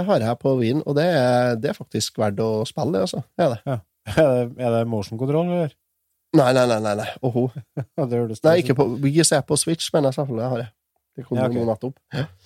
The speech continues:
Speaker 1: Nei, og det er dem på, dem på Nintendo Wii også. Der er du hold Wii-kontrollen sidelengs, ja. Du
Speaker 2: Ja.
Speaker 1: spiller med, med, med D-pad og en og to.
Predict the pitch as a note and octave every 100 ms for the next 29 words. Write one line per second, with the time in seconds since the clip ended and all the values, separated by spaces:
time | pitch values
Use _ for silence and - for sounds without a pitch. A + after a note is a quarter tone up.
0 | _ _ E3+ E3 F3 - E3+ G3+ D#3 D3+
1 | D3 - D3+ D3 C#3 C3+ C3+ C3+ B2+ B2+
2 | A#2+ B2 A#2+ A2 A2 C3 D#3+ F3+ C#3 D#3+
3 | D#3+ B2+ B2+ B2+ C3 A#2+ A#2 A2+ A2+ A#2+
4 | A#2 D3 D3 D#3+ A2+ G#2+ C3+ D#3+ - _
5 | _ _ - A2+ - B2 G#2+ C3 C3+ B2+
6 | A#2+ A#2+ A#2+ A#2+ C3 B2 A#2 A#2 A#2 A#2
7 | A2+ B2+ - - A#1+ A#1+ B1 A#1+ - -
8 | - - - A#2 G#2 - G#2 G#2+ A#2 G#2+
9 | G#2+ G#2 G#2 G#2 A2+ G#2 -